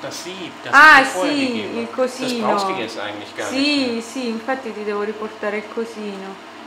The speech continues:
Speaker 2: C'è anche un cosino che si apre e si chiude a ventaglio e che si può usare per cuocere a vapore. Originariamente Stefan me l'aveva dato, però poi, eh, a un certo punto è arrivata la macchina a vapore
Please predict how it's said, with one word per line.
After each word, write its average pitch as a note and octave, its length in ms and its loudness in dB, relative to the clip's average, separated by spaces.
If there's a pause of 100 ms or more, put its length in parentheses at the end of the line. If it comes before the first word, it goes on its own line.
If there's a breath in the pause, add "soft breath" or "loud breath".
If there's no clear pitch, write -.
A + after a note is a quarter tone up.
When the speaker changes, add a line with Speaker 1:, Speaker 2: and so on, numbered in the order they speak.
Speaker 2:
C'è A3+ 80 -2
anche A#3 160 -2
un C4 120 -4
cosino C4+ 600 -2
che G3+ 80 -6
si - 180 -4
apre A3+ 240 2
e A3+ 40 -6
si - 220 -12
chiude G#3+ 220 -4
a G#3+ 60 0
ventaglio A3 840 2
e F3 80 -8 (120)
che F#3 80 0
si D#3 140 -4
può G3 140 -4
usare F#3+ 500 0
per F#3 260 -6
cuocere F#3 360 -6
a F#3 80 -6
vapore. G3+ 520 2 (360 loud breath)
Originariamente A3 920 -2
Stefan G3+ 460 -6
me F#3 100 -8
l'aveva F#3 340 -4
dato, F#3 640 0 (260)
però G#3 240 2
poi, F#3 440 0 (440)
eh, F#3 240 -4
a F3+ 140 -4
un F#3+ 160 -6
certo - 220 -12
punto G3 300 -6
è - 20 0
arrivata F3 540 -4
la E3 100 -4
macchina G3 480 -2
a F#3 40 -4
vapore A3 640 4